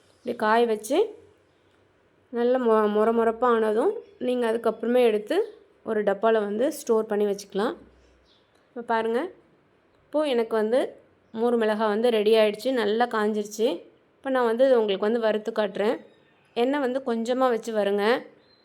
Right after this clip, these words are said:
ஏன்னா, அதுக்கப்புறம் அதுல உப்பு, தயிர்லாம் இறங்குறதுனால, நம்ம அப்புறம் பே-, யூஸ் பண்ண முடியாது. So, கொஞ்சமா மோர் மிளகாய் வந்து, கொஞ்சமா எண்ணெய் ஊத்தி, இந்த மாதிரி வறுத்துருங்க.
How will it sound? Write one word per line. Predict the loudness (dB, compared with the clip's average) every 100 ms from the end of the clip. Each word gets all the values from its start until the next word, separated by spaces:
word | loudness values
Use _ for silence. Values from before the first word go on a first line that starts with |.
| _ _ _ _
ஏன்னா, | -2 0
அதுக்கப்புறம் | 0 0 0 2 4
அதுல | 4 2 2 0
உப்பு, | -2 -2 0
தயிர்லாம் | 2 2 2 2 2
இறங்குறதுனால, | 0 0 0 0 0 0 -2 -6 -16 -10
நம்ம | -6 -4
அப்புறம் | -4 -6 -2
பே-, | 0 0 -2 -2
யூஸ் | -4 -4 -2
பண்ண | -2 -2
முடியாது. | 0 0 -2 -4
So, | -6 -2
கொஞ்சமா | -4 -2 -2 0 0
மோர் | 0 0
மிளகாய் | -2 -2 -2
வந்து, | -2 -4 -4 -8 _ _ _ -6
கொஞ்சமா | -4 -2 0 0
எண்ணெய் | 0 0 -2
ஊத்தி, | -2 -6 -6 -12 _ _ _ _ _ _ _ _ _
இந்த | -6 -4
மாதிரி | -2 -2 -4 -12 _ _ -8
வறுத்துருங்க. | -6 -4 -2